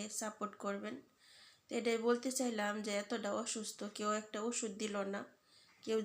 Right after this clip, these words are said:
জিজ্ঞাসা করলো না। ঘরে পুরাতন ওষুধ ছিল কিন্তু মেয়াদ আছে, আর এক মাস মেয়াদ আছে, ওগুলাই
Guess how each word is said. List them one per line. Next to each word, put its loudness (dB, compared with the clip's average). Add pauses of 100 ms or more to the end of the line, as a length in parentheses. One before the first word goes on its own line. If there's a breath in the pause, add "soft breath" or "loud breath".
জিজ্ঞাসা 2
করলো 0 (100)
না। -8 (600 loud breath)
ঘরে 2 (100)
পুরাতন 2 (100)
ওষুধ 0 (120)
ছিল 0 (220)
কিন্তু -4 (100)
মেয়াদ 0 (100)
আছে, -6 (1160 loud breath)
আর 0
এক -2 (100)
মাস 0 (100)
মেয়াদ -2
আছে, -2
ওগুলাই -2